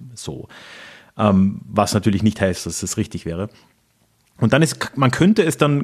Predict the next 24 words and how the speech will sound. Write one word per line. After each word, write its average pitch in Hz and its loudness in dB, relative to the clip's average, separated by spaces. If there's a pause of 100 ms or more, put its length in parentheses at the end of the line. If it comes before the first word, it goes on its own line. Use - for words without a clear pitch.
(120)
chronologisch 113 2
machen, 82 -2
aber 87 -4
dadurch, 117 0
dass 123 -2
ja 107 0
das 101 -2
Studium 127 -2
zum 113 2
Glück 127 0 (320)
damals 127 0
zumindest 131 0
noch, 135 0
also - -8
ich 95 -4
habe 101 -4
zweitausendneun 90 -2
studiert, 120 -4 (760)
ist 123 0
inzwischen 113 2
ein 101 -4
bisschen 156 0
anders, 131 0
aber 101 -6